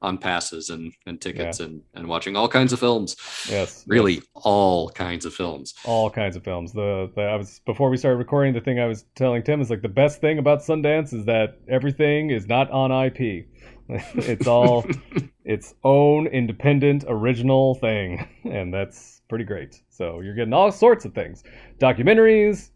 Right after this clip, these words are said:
Speaker 2: dramas, comedies, uh, in Tim's case, a science fiction movie. And, uh,
Speaker 1: Yeah,
Speaker 2: it's,
Speaker 1: yeah,
Speaker 2: and
Speaker 1: which is also kind of a comedy,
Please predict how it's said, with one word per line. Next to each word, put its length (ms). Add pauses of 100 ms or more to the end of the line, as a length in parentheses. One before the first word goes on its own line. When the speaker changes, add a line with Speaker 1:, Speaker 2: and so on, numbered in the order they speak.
(140)
Speaker 2:
dramas, 460
comedies, 720
uh, 280
in 100
Tim's 200
case, 200
a 40
science 280
fiction 300
movie. 420
And, 480
uh, 260
Speaker 1:
Yeah, 220
Speaker 2:
it's, 200
Speaker 1:
yeah, 120
Speaker 2:
and 140
Speaker 1:
which 140
is 120
also 280
kind 320
of 80
a 40
comedy, 480